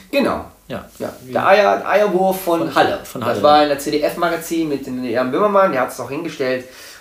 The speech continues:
Speaker 1: Und, äh, da war ich ja mit der Agentur Break a Leg,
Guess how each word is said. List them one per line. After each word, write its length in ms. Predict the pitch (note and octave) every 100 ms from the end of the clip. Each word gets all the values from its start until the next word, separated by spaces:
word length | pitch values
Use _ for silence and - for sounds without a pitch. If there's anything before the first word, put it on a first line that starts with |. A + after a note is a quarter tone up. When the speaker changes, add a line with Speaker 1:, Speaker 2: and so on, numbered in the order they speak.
| -
Speaker 1:
Und, 280 | C3 B2+ -
äh, 160 | B2+
da 140 | B2 A#2
war 120 | A#2
ich 140 | A#2
ja 200 | B2 A#2
mit 160 | A#2 A2+
der 80 | -
Agentur 400 | A#2+ A#2 B2 A#2
Break 180 | A#2 A2+
a 40 |
Leg, 300 | B2+ D3+ -